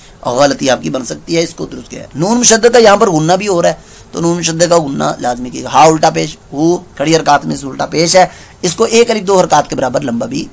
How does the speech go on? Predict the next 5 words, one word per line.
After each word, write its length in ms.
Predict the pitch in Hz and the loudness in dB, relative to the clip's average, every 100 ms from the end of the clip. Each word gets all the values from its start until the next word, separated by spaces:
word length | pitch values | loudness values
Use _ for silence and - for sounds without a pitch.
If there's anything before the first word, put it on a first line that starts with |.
| - | -14
करना 260 | 113 - - | -14 -14 -16
है। 140 | - - - - - - - - - - - 285 - 523 - - - - - 196 202 180 | -20 -20 -20 -20 -20 -20 -20 -20 -20 -20 0 2 2 2 -2 -4 -6 -14 -8 -6 -4 -4
<coughs> 0 | - - - - - - - - - - - | -6 -12 -20 -20 -20 -20 -20 -20 -20 -18 -12
अल्लाहु 280 | 117 107 101 | -8 -6 -8
अकबर। 340 | 98 - 101 | -12 -16 -18